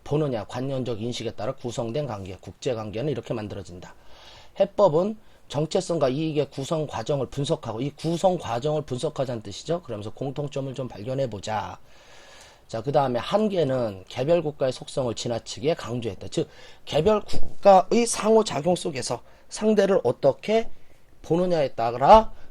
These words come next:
국제의, 어, 국가관계의 정체성이나 국제관계의 구조가 만들어진다. 즉, 개별 국가를 너무 강조한 거 아니냐, 그렇게 바라보고 있습니다. 근데 요 뒤에 거, 요쪽은 이비에스 내용이고요.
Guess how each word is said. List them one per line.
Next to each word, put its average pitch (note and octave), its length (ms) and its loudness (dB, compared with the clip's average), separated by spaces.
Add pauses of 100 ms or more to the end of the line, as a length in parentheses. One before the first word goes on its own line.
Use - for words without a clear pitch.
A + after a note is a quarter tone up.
(100)
국제의, E3+ 800 0
어, A2+ 160 0
국가관계의 C#3 760 -2
정체성이나 A#2 760 -6
국제관계의 A#2+ 800 -4
구조가 A#2 380 -4
만들어진다. B2 760 -2 (320)
즉, B2 140 -6
개별 D#3 320 -2
국가를 C3+ 420 -4
너무 D3 400 -2 (240)
강조한 A2+ 480 -4
거 A2+ 80 -4
아니냐, C#3+ 480 0
그렇게 A2+ 260 -14
바라보고 G2+ 440 -8
있습니다. F2+ 480 -14 (480)
근데 E3 120 2
요 G3+ 180 4
뒤에 G3+ 260 0
거, D#3 280 0
요쪽은 F#3+ 640 0
이비에스 F3 480 -4
내용이고요. C#3 800 2